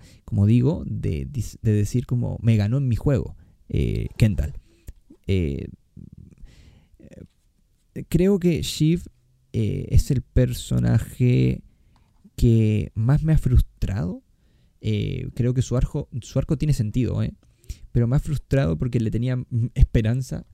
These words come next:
Pero creo que la serie también se trata de eso: se trata de demostrarte que incluso la que crees que es medianamente buena persona, al final también es mala. Ninguno es bueno en esta serie, ninguno. Ahí te puede, eh, creo que el que más simpatía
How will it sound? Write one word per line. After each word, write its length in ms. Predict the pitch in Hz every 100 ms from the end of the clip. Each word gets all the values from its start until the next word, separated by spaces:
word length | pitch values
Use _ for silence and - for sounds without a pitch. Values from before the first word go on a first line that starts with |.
| _ _ -
Pero 160 | 127
creo 120 | 127 131
que 80 |
la 80 | 139
serie 220 | - 139
también 260 | 139 120 131
se 80 | 123
trata 240 | 127 123
de 80 | 135
eso: 220 | 135 113
se 100 | 110
trata 240 | - 120 123
de 100 | 120
demostrarte 600 | 117 113 - 120 135 123
que 200 | 104 - - - -
incluso 500 | 127 117 147 156 147
la 140 | 113
que 160 | - 110
crees 340 | 127 139 -
que 160 | - 113
es 240 | - - _ _
medianamente 680 | - 113 113 135 131 131 127
buena 200 | 120 120
persona, 480 | 120 - - 131 165 - _ -
al 100 | 120
final 240 | - 156 143
también 280 | 120 110
es 100 | 110 110
mala. 280 | 120 - -
Ninguno 420 | 135 156 170 196
es 80 | 127
bueno 340 | 160 139 - - -
en 100 | -
esta 180 | - -
serie, 280 | - - -
ninguno. 460 | 120 131 131 127 92 - - _ - - -
Ahí 180 | 120 -
te 140 | -
puede, 600 | 135 139 139 87 85 85
eh, 60 | 80
creo 220 | 123 131
que 120 | 139 123
el 120 | 117
que 100 | 107
más 200 | 120 123
simpatía 520 | 127 107 110 131